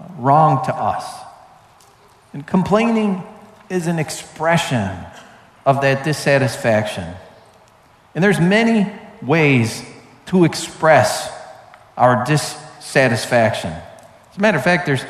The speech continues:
about as many ways to complain and express our dissatisfaction as there are things to complain about. And there are,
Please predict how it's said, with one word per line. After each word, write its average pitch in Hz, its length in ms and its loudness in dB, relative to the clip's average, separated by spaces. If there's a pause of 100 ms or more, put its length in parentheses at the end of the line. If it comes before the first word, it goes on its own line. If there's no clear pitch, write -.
(1000)
about 269 180 2
as 156 100 -2
many 226 180 0
ways 208 360 2
to 139 300 0 (300)
complain 196 480 2
and 147 100 2
express 156 440 0
our 139 80 2
dissatisfaction 147 920 2 (440)
as 160 100 4
there 170 80 4
are 180 180 6
things 190 200 2
to 185 80 0
complain 120 380 0
about. 78 440 -6 (1700)
And 156 120 0
there 143 100 0
are, 98 280 -6